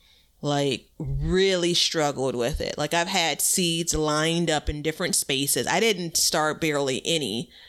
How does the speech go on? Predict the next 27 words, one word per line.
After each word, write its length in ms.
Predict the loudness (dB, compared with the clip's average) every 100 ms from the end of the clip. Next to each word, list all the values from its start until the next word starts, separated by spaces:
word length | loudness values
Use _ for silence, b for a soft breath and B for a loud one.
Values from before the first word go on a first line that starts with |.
| B B B
uh, 440 | 0 2 2 0 -2
like, 220 | -4 -2
indoors, 720 | -2 0 0 2 0 0 0
which 140 | -2 0
is 80 |
a 60 | 0
whole 240 | 0 0
different 320 | 0 -4 -2 -2
conversation. 720 | -2 0 -2 0 0 0 -2
Like, 140 | 0
I 80 | 0
didn't 220 | 2 0
get 120 | -2 -2
my 160 | -4
fall 300 | -4 -2 0
starts 380 | 0 0 0 0
ready 280 | -2 -2 -2
early. 560 | -2 0 0 0 0 -4 B B B B
So 180 | -2 0
then 340 | 2 2 2
I 180 | 2 2
am, 280 | 2 2 2
what 180 | 0 0
can 140 | 0
I 80 | 0
direct 380 | 0 0 -2 0
sow? 560 | 2 2 0 -2 -4